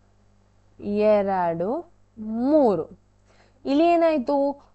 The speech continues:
ಮೂರು ಎಲೆಕ್ಟ್ರಾನ್ಗಳ ಮಧ್ಯದಲ್ಲಿ ಬಂಧ ಏರ್ಪಟ್ಟಿತು ಅಲ್ವಾ? ಮೂರು ಎಲೆಕ್ಟ್ರಾನ್ಗಳ ಮಧ್ಯದಲ್ಲಿ ಬಂಧ ಏರ್ಪಟ್ಟಿತು. ಹಾಗೆ ಇದನ್ನ ತ್ರಿಸಹವೇಲೆನ್ಸಿಯ ಬಂಧ ಅಂತ ಹೇಳ್ತೇವೆ,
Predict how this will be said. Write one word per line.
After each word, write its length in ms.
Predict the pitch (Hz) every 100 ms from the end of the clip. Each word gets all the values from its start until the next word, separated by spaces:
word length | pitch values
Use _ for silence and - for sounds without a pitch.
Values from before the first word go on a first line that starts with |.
| -
ಮೂರು 680 | 214 233 262 294 320 330 311
ಎಲೆಕ್ಟ್ರಾನ್ಗಳ 880 | 269 262 262 277 262 247 247 247 254
ಮಧ್ಯದಲ್ಲಿ 920 | 233 196 190 196 190 254 254 233 254
ಬಂಧ 380 | 240 220 196 196 226
ಏರ್ಪಟ್ಟಿತು 960 | 233 349 370 - 214 214 170 180 170 _ _ _ _ -
ಅಲ್ವಾ? 440 | 190 202 339 415 _ _
ಮೂರು 320 | 220 254 320 320
ಎಲೆಕ್ಟ್ರಾನ್ಗಳ 680 | 269 262 277 254 247 240 240
ಮಧ್ಯದಲ್ಲಿ 680 | 208 214 208 240 240 247
ಬಂಧ 300 | 220 220 214
ಏರ್ಪಟ್ಟಿತು. 840 | 214 202 196 202 202 180 175 214 330 - _ _
ಹಾಗೆ 420 | 233 220 214 196 247
ಇದನ್ನ 420 | 233 208 196 220 277
ತ್ರಿಸಹವೇಲೆನ್ಸಿಯ 1400 | - 269 302 330 294 247 233 214 214 202 202 220 208 196
ಬಂಧ 340 | 185 180 165
ಅಂತ 300 | 156 156 208 330
ಹೇಳ್ತೇವೆ, 440 | 330 226 165